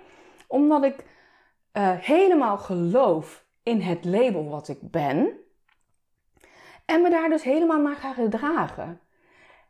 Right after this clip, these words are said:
En wat heb ik er dan aan? Helemaal niks, behalve mezelf.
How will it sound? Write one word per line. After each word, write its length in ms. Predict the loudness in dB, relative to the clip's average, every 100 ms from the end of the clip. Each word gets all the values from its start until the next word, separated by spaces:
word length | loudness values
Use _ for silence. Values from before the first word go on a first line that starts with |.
| _ _ _ -4
En 140 | 0
wat 220 | 2 0
heb 200 | -2 0
ik 120 | 0 -2
er 80 |
dan 220 | -4 -4 -6
aan? 440 | -8 -8 -10 -12 _ _ _ _
Helemaal 600 | -8 0 2 4 2 2
niks, 420 | 2 0 -2 -8
behalve 400 | -4 0 0 0
mezelf. 600 | -2 0 0 0 -4 -16